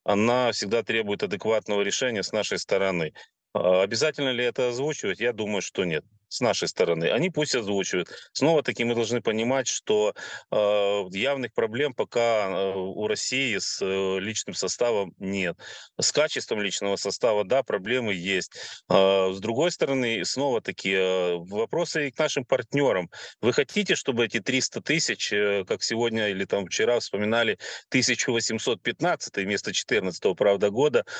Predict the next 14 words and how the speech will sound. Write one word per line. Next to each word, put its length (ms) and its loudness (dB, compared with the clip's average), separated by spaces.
русские 400 2
войска 400 4
в 100 -2
Париже? 540 0
Ведь 220 2
посмотрите, 540 2
о 20 -6
чём 300 -2
они 200 -2
думают, 560 -4
да? 220 0
То 120 6
есть, 380 0
э, 40 0